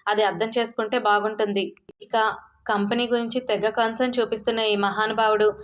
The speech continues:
కంపెనీని ఏ పొజిషన్‌కి తీసుకువచ్చాడో మీకు already తెలుసు. మరి వాడి మాటలు నమ్మి మీరు నన్ను ప్రశ్నిస్తున్నారు. ఏం చెప్పాలో కూడా నాకు ఈ టైంలో అర్థం కావట్లేదు.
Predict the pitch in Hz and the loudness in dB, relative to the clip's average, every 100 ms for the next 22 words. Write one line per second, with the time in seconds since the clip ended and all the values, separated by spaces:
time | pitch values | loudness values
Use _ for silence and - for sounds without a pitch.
0 | - - 220 208 240 240 233 202 208 220 | -20 -4 -2 0 0 0 0 0 0 -2
1 | 226 247 233 240 220 208 226 220 226 226 | -2 -4 -4 -2 -2 -2 -4 -2 0 2
2 | 247 240 202 196 214 226 240 208 208 208 | 0 0 2 2 2 0 2 0 2 0
3 | - - _ - 214 214 185 190 220 226 | -2 -12 _ -4 0 2 4 2 0 -2
4 | 240 240 226 226 226 - - 226 214 202 | -2 -2 -2 -2 -4 -6 -6 -4 0 0
5 | 208 220 214 240 - 214 202 196 196 - | 0 -2 -2 -6 -4 -2 0 0 -2 -8
6 | - 202 208 208 220 233 226 233 220 226 | -8 -6 -4 -4 -2 0 0 0 0 0
7 | 208 - _ 214 208 220 214 202 214 214 | -2 -8 _ -4 -2 0 0 0 2 2
8 | 170 220 226 220 214 208 190 185 | 2 -2 0 0 2 0 0 -2